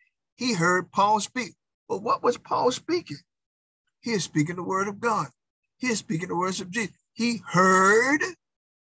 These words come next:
So you got to hear. You can't just be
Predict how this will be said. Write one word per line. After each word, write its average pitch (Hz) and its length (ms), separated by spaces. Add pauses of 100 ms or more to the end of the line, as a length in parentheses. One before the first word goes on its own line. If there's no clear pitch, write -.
(840)
So - 140
you 269 100
got 220 180
to 185 60
hear. 240 180
You 180 140
can't 214 240
just 180 220
be 180 220